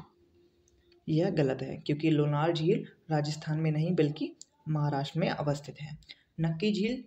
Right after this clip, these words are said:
जो कि गुजरात में अवस्थित है, नक्की झील गुजरात में नहीं बल्कि राजस्थान में अवस्थित है। सूरजकुंड झील उत्तराखंड में अवस्थित है, सूरजकुंड झील उत्तराखंड नहीं बल्कि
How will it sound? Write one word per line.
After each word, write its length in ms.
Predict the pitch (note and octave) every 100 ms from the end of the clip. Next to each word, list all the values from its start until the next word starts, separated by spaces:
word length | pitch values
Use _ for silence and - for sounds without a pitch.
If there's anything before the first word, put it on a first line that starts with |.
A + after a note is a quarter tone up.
| _ -
जो 160 | D3+ E3
कि 140 | D#3+
गुजरात 420 | D3+ D3+ D#3 D#3+
में 100 | G3
अवस्थित 380 | F#3+ G3+ G#3 G#3+
है, 80 | A3+ D#3+
नक्की 360 | D#3 D#3 F3+
झील 220 | D#3+ F3+ F#3
गुजरात 360 | D#3 D#3 D3+
में 80 | F3
नहीं 200 | D#3+ F3 F3+
बल्कि 360 | D3+ A#3 D4 - - _ _ _
राजस्थान 560 | D#3 D#3 C#3+ D#3 D#3 D3
में 220 | E3 C#4 - -
अवस्थित 440 | - - - -
है। 180 | C#3+ - - - _ -
सूरजकुंड 600 | - D#3+ D#3+ - F#3+ F3+
झील 280 | E3+ G#3 -
उत्तराखंड 480 | D#3+ D#3+ D#3+ F3+
में 260 | G3 G#3 G#3
अवस्थित 440 | G#3 F3+ - F#3
है, 60 | G3
सूरजकुंड 520 | G3+ D#3 D#3 D#3 D#3+
झील 180 | D#3 F3+
उत्तराखंड 560 | - D#3+ D#3+ D3+ D#3 D#3
नहीं 180 | D#3 D3+
बल्कि 380 | D3+ D3 B3